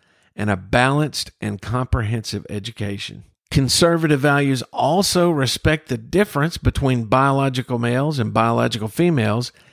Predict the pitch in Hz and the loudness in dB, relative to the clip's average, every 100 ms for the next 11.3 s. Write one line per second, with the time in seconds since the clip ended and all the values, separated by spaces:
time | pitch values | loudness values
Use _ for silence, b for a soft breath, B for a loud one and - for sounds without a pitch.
0 | b _ 120 113 107 - - 139 156 175 | b _ 0 0 0 -2 0 2 4 2
1 | - - - - 131 123 123 131 156 160 | -4 -10 -10 0 2 4 2 4 2 2
2 | 147 151 156 160 - _ - 139 156 170 | 2 4 2 0 -6 _ -4 -2 0 0
3 | 165 - 151 156 156 151 147 151 143 - | 0 -2 0 0 0 -2 0 0 0 -2
4 | - 107 95 - _ _ _ _ _ _ | -6 -6 -8 -14 _ _ _ _ _ _
5 | _ _ _ _ b b b b b - | _ _ _ _ b b b b b -2
6 | 143 - 202 214 196 160 131 143 147 - | 0 2 2 2 2 2 2 2 2 0
7 | - 117 113 - - - - 117 104 139 | 0 0 0 -6 -8 -2 0 0 0 2
8 | 156 151 - 123 127 127 - 120 110 107 | 2 0 0 0 2 0 0 0 2 2
9 | 101 98 101 110 - _ 117 113 123 139 | 0 -2 -4 -6 -14 _ 2 2 4 4
10 | 127 127 123 120 82 104 - 107 - 95 | 4 2 2 -2 -4 -4 -4 -4 -4 -4
11 | 92 62 64 | -4 -8 -10